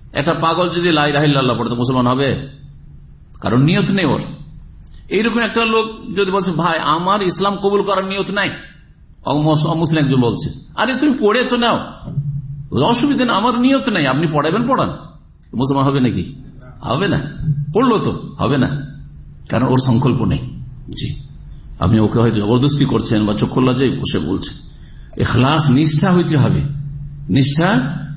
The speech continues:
দুনিয়ার গরজের পরিপন্থী, ইখলাসের সাথে বলতে হবে লা ইলাহা ইল্লাল্লাহ।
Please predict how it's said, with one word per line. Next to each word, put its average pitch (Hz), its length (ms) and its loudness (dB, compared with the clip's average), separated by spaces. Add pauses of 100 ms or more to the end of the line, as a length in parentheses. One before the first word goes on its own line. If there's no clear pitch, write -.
(220)
দুনিয়ার 160 460 4
গরজের 175 400 2
পরিপন্থী, 175 640 0 (460)
ইখলাসের 190 560 2
সাথে 208 300 -2
বলতে 175 320 0
হবে 123 340 0
লা 135 120 0
ইলাহা 135 200 -2
ইল্লাল্লাহ। 113 400 -2